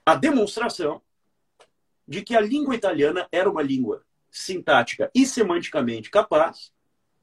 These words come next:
de expressar a ars poética na sua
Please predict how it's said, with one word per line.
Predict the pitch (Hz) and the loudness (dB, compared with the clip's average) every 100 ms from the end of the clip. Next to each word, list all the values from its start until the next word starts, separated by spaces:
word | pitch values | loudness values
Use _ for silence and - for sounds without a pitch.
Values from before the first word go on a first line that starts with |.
| _ _ _ _ | _ _ _ _
de | - 120 202 | -12 0 4
expressar | 196 - - 226 - 196 196 | 4 2 -4 -2 0 4 4
a | 151 | 4
ars | - - - | 0 -4 -8
poética | 208 151 170 - - 208 | -6 -6 -6 -14 -10 -8
na | 190 160 | -8 -12
sua | - 190 190 190 | -10 -4 -2 -2